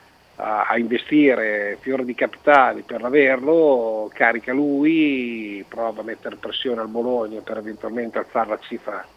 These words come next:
del rinnovo. Il Bologna si è dato una linea e, e su quella linea tutti sono d'accordo e su quella linea si va avanti. Quindi se, se ritiene opportuno lui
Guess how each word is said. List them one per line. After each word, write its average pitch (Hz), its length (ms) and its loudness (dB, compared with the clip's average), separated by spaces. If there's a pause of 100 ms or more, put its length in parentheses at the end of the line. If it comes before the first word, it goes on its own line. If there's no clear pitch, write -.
(640)
del 127 160 0
rinnovo. 127 1200 6
Il 98 60 -16
Bologna 107 440 -6
si - 120 -12
è - 20 -10
dato 107 300 -4
una 110 80 -6
linea 104 600 -6 (1080)
e, 101 400 -14
e 107 60 -16
su - 140 -10
quella 110 220 0
linea 120 300 -2
tutti - 280 -14
sono 123 240 -8
d'accordo 120 1200 0 (500)
e - 60 -20
su - 100 -20
quella 92 180 -4
linea 92 280 -8
si 123 80 -8
va 82 80 -4
avanti. 104 460 -4 (520)
Quindi - 380 -16
se, 90 340 -12 (640)
se 117 120 -4
ritiene 120 380 -4
opportuno 120 600 -4
lui 120 500 -4